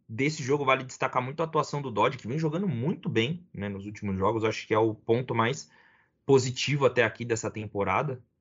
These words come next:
né? É... e olha que é difícil a gente ter um ponto positivo, mas eu acho que jogou bem, tanto que o primeiro passe que ele dá pro gol do Lucas Lima é, pô, sensacional, né? O, o Lucas Lima, ele ainda tem a sorte ali de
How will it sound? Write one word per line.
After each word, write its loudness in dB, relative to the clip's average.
né? -4
É... -12
e -2
olha 4
que 0
é 2
difícil -6
a -4
gente -8
ter -2
um -2
ponto -4
positivo, -4
mas 6
eu 6
acho 0
que -4
jogou 2
bem, 2
tanto -2
que -6
o -4
primeiro 0
passe 2
que -10
ele -10
dá -2
pro -6
gol -6
do -10
Lucas -6
Lima -6
é, -4
pô, 0
sensacional, 0
né? -2
O, -2
o -4
Lucas 2
Lima, 2
ele 2
ainda 2
tem -2
a 2
sorte 0
ali -4
de -2